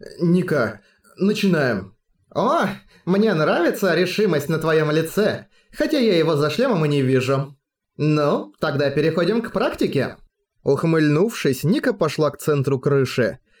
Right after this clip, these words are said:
Харуюки шел за ней, и бодрые слова словно сами скатывались с его рта.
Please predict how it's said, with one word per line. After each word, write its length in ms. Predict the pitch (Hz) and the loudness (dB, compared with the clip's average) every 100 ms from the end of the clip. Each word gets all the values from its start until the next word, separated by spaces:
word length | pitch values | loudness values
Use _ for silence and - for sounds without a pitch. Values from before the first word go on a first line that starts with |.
| _ _ | _ _
Харуюки 560 | - 156 147 175 196 | -2 2 4 2 2
шел 300 | 139 - 139 | 0 2 0
за 180 | 123 131 | 2 0
ней, 340 | 127 160 233 233 | 2 2 0 -2
и 240 | 143 143 | 0 0
бодрые 420 | 135 135 147 135 131 | 2 0 2 2 0
слова 540 | - 131 123 139 185 - - - | 0 0 2 0 -2 -8 -20 -10
словно 440 | - 302 269 165 | -2 0 2 0
сами 300 | - 151 220 | 0 0 0
скатывались 640 | 196 - 135 156 143 131 | 0 -2 0 2 2 0
с 60 | - | -2
его 240 | 135 131 | 0 2
рта. 440 | 123 - 131 110 | 0 0 0 0